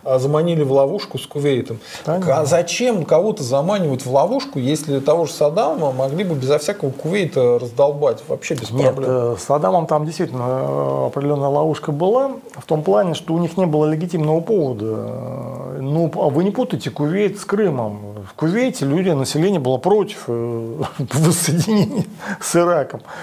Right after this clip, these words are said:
Speaker 2: У Ирака были исторические права на Кувейт, это бывшая провинция Ку-, э, Ирака, которую англичане, кстати,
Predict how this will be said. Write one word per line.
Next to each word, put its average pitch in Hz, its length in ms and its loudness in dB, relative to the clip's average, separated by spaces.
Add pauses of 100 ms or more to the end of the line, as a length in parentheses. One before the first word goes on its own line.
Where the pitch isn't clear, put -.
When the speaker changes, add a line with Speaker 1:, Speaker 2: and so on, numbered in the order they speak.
(140)
Speaker 2:
У 147 80 2
Ирака 226 320 4
были 190 300 2
исторические 170 540 -2
права 165 340 2
на 123 100 -4
Кувейт, 196 340 0
это - 140 -4
бывшая 143 340 0
провинция 160 540 2
Ку-, - 160 -4
э, 139 320 2
Ирака, 143 380 2 (400)
которую 160 320 4
англичане, 160 480 2
кстати, 131 260 -6